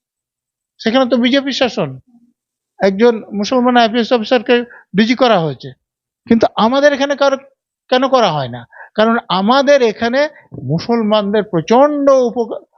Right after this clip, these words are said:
উপকার করার জন্য তারা সবসময় ব্যস্ত। মুসলমানদের উপকার না করে আমাদের বর্তমানে যারা শাসক দলের নেতা নেত্রী আছেন, তারা রাত্রে ঘুমোতেই পারেন না। কিন্তু মুসলমানদের কোনো ভালো পদে আনার কথা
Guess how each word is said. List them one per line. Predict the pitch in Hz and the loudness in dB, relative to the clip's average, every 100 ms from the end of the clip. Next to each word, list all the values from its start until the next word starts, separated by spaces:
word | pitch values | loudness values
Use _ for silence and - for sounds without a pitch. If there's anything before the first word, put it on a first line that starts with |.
| _ 196 | _ -4
উপকার | 196 226 226 | 0 2 0
করার | 220 214 220 | 2 0 0
জন্য | 190 214 208 | 0 -2 0
তারা | 208 202 | 0 0
সবসময় | 185 190 175 202 202 | 0 -2 0 0 2
ব্যস্ত। | 190 190 - 247 262 - - 180 | 2 0 2 2 0 -6 -12 -4
মুসলমানদের | 180 226 220 202 202 | -2 0 0 0 2
উপকার | 196 196 202 190 | 0 0 -2 0
না | 190 | 0
করে | 185 208 214 | 2 2 2
আমাদের | 185 185 180 180 - _ - | 0 -2 -4 -6 -10 _ -6
বর্তমানে | 165 160 196 190 185 | -6 -2 0 0 2
যারা | 180 | 2
শাসক | 170 185 165 | 2 -2 -2
দলের | 175 180 175 | 0 0 0
নেতা | 165 160 185 | -2 -2 0
নেত্রী | 175 - 185 | -2 0 0
আছেন, | 175 208 | 0 -2
তারা | 185 190 202 - - | 0 0 -2 -10 -2
রাত্রে | 220 269 | 0 2
ঘুমোতেই | 262 277 311 285 | 2 2 0 0
পারেন | 220 156 | 0 0
না। | 113 98 _ _ _ _ _ _ _ _ _ _ _ | -6 -12 _ _ _ _ _ _ _ _ _ _ _
কিন্তু | - 220 220 311 359 _ _ _ 170 | 0 0 4 2 2 _ _ _ 0
মুসলমানদের | 185 196 277 277 247 247 240 | 2 4 2 2 2 2 0
কোনো | 226 226 | -4 -4
ভালো | 170 110 123 147 170 220 220 | -4 -6 -4 0 4 4 2
পদে | 220 185 196 | -2 -4 -2
আনার | 180 170 170 | -2 0 -2
কথা | 151 151 - 202 | -2 -6 -2 -4